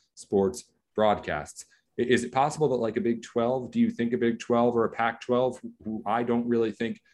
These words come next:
add up as far as where they bring as far as sports value to the table and viewing things like that, could those two conferences still pass up what the Big Ten has here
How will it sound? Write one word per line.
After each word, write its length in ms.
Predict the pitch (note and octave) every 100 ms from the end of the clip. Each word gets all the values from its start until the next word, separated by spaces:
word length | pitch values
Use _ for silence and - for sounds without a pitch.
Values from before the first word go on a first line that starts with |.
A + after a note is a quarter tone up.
| _ _
add 220 | A2+ A#2
up 200 | A2 A2+
as 140 | G#2 -
far 300 | G#2+ G#2 G2+
as 220 | F#2+ - -
where 240 | G#2 A2
they 180 | G#2 G#2
bring 380 | F#2 F#2+ G2+ G2+
as 120 | F#2
far 220 | - G2
as 100 | F2
sports 300 | - G2+ F#2+
value 460 | - F#2+ G2+ G#2+ A2 _ _ _ _
to 80 | G#2+
the 80 | F#2
table 420 | G#2 G#2 G#2+ A#2
and 180 | F2+ D#2+
viewing 340 | G2 G#2+ G2+
things 260 | A2 G#2+ G2+
like 180 | G2+
that, 220 | A2 G#2+ - _ _ _ _ - D2+
could 300 | - B2+ D2+ -
those 240 | A#2 B2
two 120 | B2
conferences 640 | A#2+ A#2 A2+ A#2 - A2+ -
still 300 | - A#2+ A#2
pass 400 | - A2+ A2+ -
up 200 | G#2+ A2+
what 120 | A2 -
the 60 |
Big 200 | G#2+ G#2
Ten 240 | - G2+ -
has 300 | G#2+ A2+ A#2
here 300 | B2+ C#3